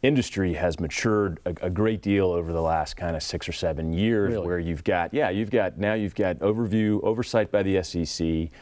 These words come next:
Speaker 1: Uh, you know, we manage money for a lot of large state pension funds, and they are very sophisticated, demanding investors when it comes to transparency and reporting and alignment and legal agreements.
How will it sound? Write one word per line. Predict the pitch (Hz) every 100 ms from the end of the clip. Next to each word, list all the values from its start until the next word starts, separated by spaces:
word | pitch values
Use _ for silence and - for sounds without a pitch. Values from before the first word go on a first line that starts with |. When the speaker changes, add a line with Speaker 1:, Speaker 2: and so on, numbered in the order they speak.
| - - - -
Speaker 1:
Uh, | 73 80
you | 92
know, | 92
we | 123
manage | 139 110 110 101 98
money | 101 98
for | - 90
a | 82
lot | 82 90 95
of | 80 73 82
large | 90 92 92 85 73
state | - - 95 92 87 - -
pension | - 110 - 80
funds, | - 82 80 78 -
and | 85
they | 101 127
are | 98
very | 78 85 104 107
sophisticated, | - - 87 - 87 - 87 78 69
demanding | 78 78 80 85 82 80 82
investors | 80 71 78 - 80 76 80
when | 73
it | -
comes | 82 78 -
to | 78 73
transparency | - 78 71 - 90 87 82 - 78 78
and | 73
reporting | 65 - 92 87 85 80 78 - - -
and | 73
alignment | 71 80 87 92 87 80 78 -
and | 71 76
legal | 101 101 90
agreements. | 82 87 85 80 80 -